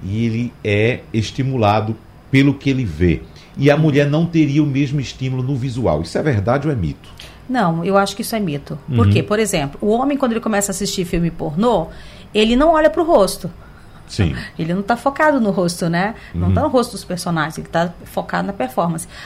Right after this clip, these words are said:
Speaker 2: A mulher, ela começa pelo estímulo total, ela começa a olhar para o todo. Ela começa a olhar aquilo que, que pode ser mais prazeroso pra ela, né? Dependendo do que é o conceito de prazer.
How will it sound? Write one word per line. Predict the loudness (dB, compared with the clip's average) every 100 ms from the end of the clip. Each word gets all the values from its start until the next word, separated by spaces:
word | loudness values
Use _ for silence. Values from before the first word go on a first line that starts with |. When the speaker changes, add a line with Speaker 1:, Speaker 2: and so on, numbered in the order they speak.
| -2
Speaker 2:
A | 2
mulher, | 4 4 4
ela | 4 2
começa | 2 2 2 0 0
pelo | 0 -2
estímulo | -4 -4 -4 -4 -2
total, | -4 0 0 0
ela | -2
começa | -4 -2 -2 0 0
a |
olhar | 2 2 2
para | 0
o | 0
todo. | 0 0 -2 -6 -10 -16 -2
Ela | 0 0
começa | 0 0 2 2 -2
a | -2
olhar | -2 2 2
aquilo | 2 -2 -6 -6
que, | -6 -6 -8 -12 -10
que | -4
pode | 0 2
ser | 2
mais | 0 -2 -4 -6
prazeroso | -2 -2 0 0 2 4 6 6 4 2 -2
pra | -2 0 2
ela, | 2 2 2
né? | 0 -4
Dependendo | -4 -4 -2 -2
do | -2
que | -4
é |
o | -4
conceito | -6 -4 -4 -4
de | -4
prazer. | -2 -4 -4